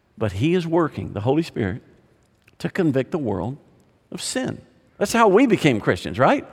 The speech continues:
We realized our need. All of a sudden, we realized, "Man, this life isn't working out. There's something missing." And we be-, felt that pull, that draw.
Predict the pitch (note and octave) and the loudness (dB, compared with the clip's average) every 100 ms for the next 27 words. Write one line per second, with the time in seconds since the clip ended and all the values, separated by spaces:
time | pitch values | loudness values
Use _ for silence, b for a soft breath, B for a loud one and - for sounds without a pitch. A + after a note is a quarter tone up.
0 | b b b b b - C3+ C4 F#3+ G3 | b b b b b -2 2 4 6 6
1 | C4 E3+ A#2+ D#3 - C#3+ F3+ E3 A3+ D#3+ | 8 6 4 2 2 2 4 4 4 2
2 | - - b b b b - C#3+ B3+ G#3 | -4 -18 b b b b 0 4 6 4
3 | C3+ - B3 F3+ G3+ G#3+ F#3 C#3 A#2 D3 | 2 4 4 6 6 8 6 6 4 4
4 | D3 - C#3 G3+ - C3+ C3 C#3 A#2+ A#2+ | 2 2 2 2 4 4 4 0 0 2
5 | B2+ A2 A2 A2+ - D#3 - C#3+ C3 G#2 | 2 2 0 0 2 0 0 -2 0 0
6 | G#2+ B2+ C3 G#2+ E2+ G2+ G2+ B2+ C3 A#2+ | 2 2 2 0 -2 -2 2 2 0 -2
7 | - A#2+ A2+ G2 D#2 - - - - A#2 | 2 2 2 0 0 -4 -20 -6 0 2
8 | F#2 D2 G#2 - G#2+ A2 G#2 F2+ E2 | 0 -2 -6 -6 -4 0 2 0 -4